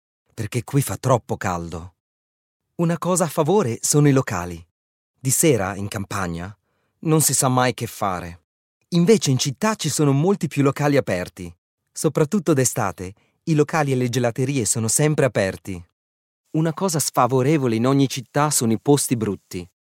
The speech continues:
Qui a Genova i posti brutti sono i vicoli dove si ha paura ad andare di sera. È il brutto di viverci. Un'altra cosa bella è che incontri tantissima gente. Però il lato negativo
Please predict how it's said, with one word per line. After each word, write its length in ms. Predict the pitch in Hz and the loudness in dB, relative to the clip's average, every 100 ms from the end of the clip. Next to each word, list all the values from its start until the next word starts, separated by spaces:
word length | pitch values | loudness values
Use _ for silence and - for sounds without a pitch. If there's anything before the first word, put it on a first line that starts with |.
| _ _ _ _ _ _ _ _ | _ _ _ _ _ _ _ _
Qui 180 | - 139 | 0 2
a 60 | 127 | 2
Genova 560 | 123 151 135 101 95 | 4 6 6 4 0
i 100 | 143 | -2
posti 320 | - 147 - | 0 0 2
brutti 380 | 143 160 165 139 | 0 0 -2 -2
sono 240 | - 127 117 | -2 0 -2
i 40 | |
vicoli 420 | 110 170 - 165 | -2 -4 0 0
dove 200 | 131 110 | 0 0
si 160 | 107 127 | -2 -4
ha 60 | |
paura 320 | - 127 143 127 | -2 -2 2 2
ad 80 | |
andare 380 | 110 110 120 127 | 2 0 -2 -2
di 100 | 117 | -2
sera. 440 | 107 98 90 90 85 _ _ _ _ _ _ _ _ | -2 -4 -6 -8 -12 _ _ _ _ _ _ _ _
È 80 | - | -6
il 120 | 123 | -4
brutto 320 | 120 143 139 139 | 2 2 2 0
di 80 | |
viverci. 580 | 135 135 104 90 - 98 _ _ _ _ _ _ _ _ _ _ _ | 2 2 2 -4 -6 -10 _ _ _ _ _ _ _ _ _ _ _
Un'altra 360 | - 202 202 202 | -2 0 2 0
cosa 220 | 202 185 | 0 -2
bella 380 | 180 - 160 107 | -2 0 2 2
è 100 | 139 | 0
che 140 | 151 | 2
incontri 420 | 143 170 190 165 | 0 2 0 -2
tantissima 560 | 147 143 185 196 165 139 | 0 -2 0 -2 0 0
gente. 540 | 123 95 98 92 92 _ _ _ _ _ _ _ _ _ _ _ | 0 -2 -6 -12 -20 _ _ _ _ _ _ _ _ _ _ _
Però 200 | 196 202 | 2 4
il 60 | |
lato 240 | 143 147 151 | 6 2 2
negativo 600 | 143 147 170 190 120 | -2 -2 -6 -4 -2